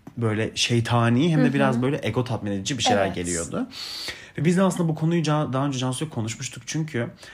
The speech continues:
Speaker 1: öyle demek istemiyorum ama ben böyle bir ex oldum. <laughs> Yani biraz götüm kalkıp bu konuda ama yani benim yalan yok şu ana kadar bütün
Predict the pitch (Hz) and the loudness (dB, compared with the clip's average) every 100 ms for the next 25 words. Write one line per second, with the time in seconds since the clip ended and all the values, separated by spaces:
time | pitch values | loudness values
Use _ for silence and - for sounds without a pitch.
0 | - - - 120 131 143 139 - 143 127 | -20 -10 -2 0 0 -2 -4 -4 -2 -2
1 | 131 135 131 139 110 107 101 87 90 - | -2 -2 -2 -4 -2 0 2 0 -2 0
2 | 131 - 196 226 247 415 - - 151 127 | 2 8 10 10 12 10 10 8 6 4
3 | 131 156 139 123 156 - 165 147 123 120 | 6 4 2 2 4 4 2 2 0 -2
4 | 117 113 131 160 156 113 120 127 - - | -8 -6 -2 -2 -2 0 0 -2 -4 -14
5 | - 110 123 131 139 135 127 123 113 110 | -8 -2 0 0 -4 -6 -4 -4 -6 -6
6 | 127 101 | -4 -6